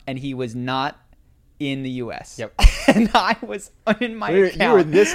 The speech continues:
Speaker 2: close.
Speaker 1: ready to wire him all of my money, which at the time was, like, two thousand dollars.
Speaker 2: It was basically just the Saudi Arabian prince scam,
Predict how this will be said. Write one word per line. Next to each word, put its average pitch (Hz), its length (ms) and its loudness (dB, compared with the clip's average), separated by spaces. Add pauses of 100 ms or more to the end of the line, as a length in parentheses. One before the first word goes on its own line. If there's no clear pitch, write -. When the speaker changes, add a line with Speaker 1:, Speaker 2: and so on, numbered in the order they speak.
Speaker 2:
close. 180 260 8
Speaker 1:
ready 277 240 4
to 277 120 2
wire 233 360 0
him 208 240 -6 (240)
all 220 460 6
of 190 100 -4
my 196 160 0
money, 170 260 -2
which 147 160 -6
at 165 100 -10
the - 60 -6
time 180 280 -4
was, 175 100 -6
like, 170 200 -6
two 202 220 -6
thousand 185 440 -2
dollars. 135 300 0
Speaker 2:
It - 20 4
was 240 100 -2
basically 254 400 0
just 196 220 -6
the 175 80 -4
Saudi 165 320 0
Arabian 147 420 -2
prince 156 500 -8
scam, 117 420 -10